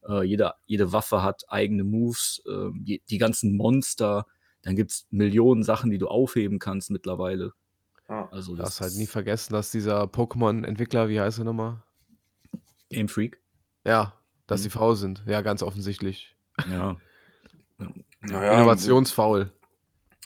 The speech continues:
Speaker 2: ich weiß nicht, ob die das argumentieren mit, dass das reduziert, also ich, ne, ist das jetzt die Frage, wollten die das einfach rausbringen und nicht mehr Zeit reinstecken oder war denn,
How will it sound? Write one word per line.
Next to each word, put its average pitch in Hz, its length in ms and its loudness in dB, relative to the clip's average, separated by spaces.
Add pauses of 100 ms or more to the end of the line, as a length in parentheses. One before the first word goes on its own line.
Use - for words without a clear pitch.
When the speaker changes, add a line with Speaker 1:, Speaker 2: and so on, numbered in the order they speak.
(460)
Speaker 2:
ich - 240 -10
weiß 175 280 12
nicht, 151 200 6
ob 135 100 10
die 135 100 2
das 120 200 10
argumentieren 120 680 6
mit, 113 180 2
dass 110 140 0
das 110 200 -6
reduziert, 113 560 2
also 120 180 4
ich, 113 80 -2 (180)
ne, 139 260 10
ist 131 220 2
das 127 140 2
jetzt 123 140 0
die 120 60 -4
Frage, 127 380 8
wollten 120 180 8
die 123 60 4
das 120 80 0
einfach 107 200 0
rausbringen 123 460 6
und 117 80 0
nicht 113 160 -2
mehr 107 160 0
Zeit 135 300 4
reinstecken 147 540 2
oder 117 300 8
war 113 180 10
denn, 117 360 2